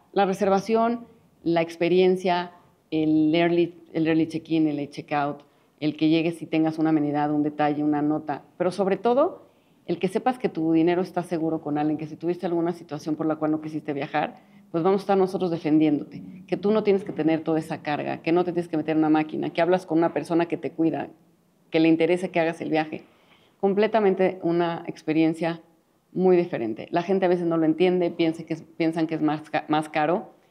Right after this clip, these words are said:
No necesariamente es, cuando entienden todo el valor agregado que se les da y se les otorga, entienden que la diferencia de precio no,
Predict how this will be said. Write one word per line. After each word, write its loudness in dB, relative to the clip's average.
No 2
necesariamente 0
es, -6
cuando 4
entienden 2
todo 2
el 4
valor 4
agregado 0
que -6
se -10
les -4
da -4
y -20
se -8
les -8
otorga, -2
entienden 4
que -4
la 0
diferencia -4
de -8
precio -6
no, -4